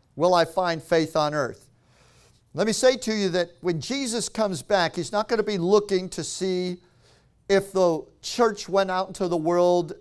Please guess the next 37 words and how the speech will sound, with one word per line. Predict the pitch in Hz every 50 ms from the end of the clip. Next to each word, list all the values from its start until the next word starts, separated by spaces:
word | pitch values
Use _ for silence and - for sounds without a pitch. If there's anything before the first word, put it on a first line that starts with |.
| _ _
and | 160 160 156 151 147 139 127 127
transformed | - - 196 202 196 190 - - - 202 196 185 175
the | 175 165
world | 156 175 180 175 175 175 180 175 170 - -
and | 160 151 143 110
built | 160 180 175 165 -
a | 156
great | 123 110 131 131 165 180 185 180 -
society | 139 - - 160 139 - - - 170 160 160 156 147 135 123 127 - 139 113 104 104 - _ _ _ _ _ _ _ -
or | 156 156 160 156 156 151
achieved | 147 143 - - 196 208 202 185 135 117
world | 147 131 165 180 180 175 165 131 -
peace. | - - 202 185 - - - - - - - - _ _ _ _ _ _ _ _ _
He's | 156 143 147
not | 214 214 214
gonna | 233 226
be | 202 240 233
looking | 202 202 208 226 226 220 - 226 214 214 196
to | 196 180
see | - - - 202 196 185
if, | 185 175 - - - -
if | - 180 165 165 - -
the, | 165 165 160 160
uh, | 156 147 139 135 - _ _ _ _ _ _
if | 180 165 160 - - - - - - -
the | 165 165 165 156 147 139 -
church, | - 208 208 202 - - - - - - _ -
the | 170 156
people | - - - 214 208 - 185 175
of | 170 143 113
God | 175 175 175 170 175 160 -
took | - 190 185 185
the | - 160
gospel | 117 - 165 165 165 165 160 - - 175 170 156
and | 143 139 131 120
went | 160 160 160 160 156 -
and | 160 147 135 123